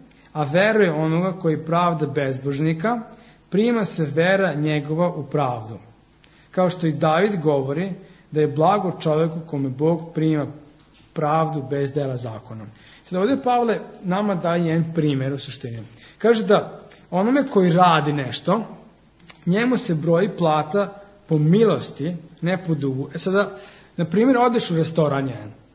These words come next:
Odeš u Denis, naručiš picu. Dobiješ picu, pojedeš, bila je super. X X L pizza, s-, n-,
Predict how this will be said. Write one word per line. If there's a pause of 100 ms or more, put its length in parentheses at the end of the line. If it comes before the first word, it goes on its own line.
(440)
Odeš (140)
u
Denis, (460)
naručiš
picu. (580)
Dobiješ
picu, (540)
pojedeš,
bila
je
super. (100)
X
X
L (100)
pizza, (260)
s-, (180)
n-,